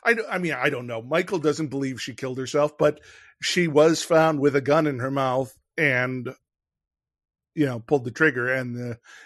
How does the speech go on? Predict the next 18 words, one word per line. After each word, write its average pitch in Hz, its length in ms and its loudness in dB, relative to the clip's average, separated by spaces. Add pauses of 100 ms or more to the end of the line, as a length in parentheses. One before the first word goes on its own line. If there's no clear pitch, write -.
(140)
it 139 100 2
was 123 180 -2
very 143 240 4
hard 131 260 0
to 117 40 -10
believe 135 260 -2
that 127 200 -6
other 139 240 -6
people 127 320 -12
were, 123 360 -14 (300)
like, - 240 -4 (400)
I 160 180 0
get 156 420 -2
what 175 160 -8
the 156 80 -10
cop 151 320 -6
is 143 100 -10
saying. 175 500 -6